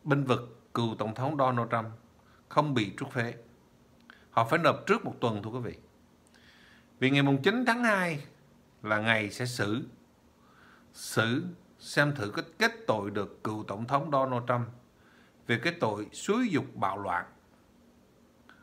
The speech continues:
ở đồi Capitol vào ngày sáu tháng một năm hai nghìn không trăm hai mươi mốt hay không.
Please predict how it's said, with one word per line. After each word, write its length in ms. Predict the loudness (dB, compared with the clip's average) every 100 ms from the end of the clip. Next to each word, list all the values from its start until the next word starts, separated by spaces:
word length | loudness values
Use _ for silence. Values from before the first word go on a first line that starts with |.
| _
ở 220 | -4 0
đồi 280 | 2 2 0
Capitol 500 | 0 0 0 0 0 -2 -8 -18 _ _ _
vào 120 | -4
ngày 140 | -2 -2
sáu 260 | -2 -2 -2
tháng 160 | -2
một 320 | -2 -4 -4
năm 200 | -4 -4
hai 200 | -2 -4
nghìn 240 | -2 -6 -6
không 200 | -8 -8
trăm 160 | -8 -8 -6
hai 120 | -6
mươi 140 | -4
mốt 180 | -6 -8 -8
hay 100 | -12
không. 220 | -12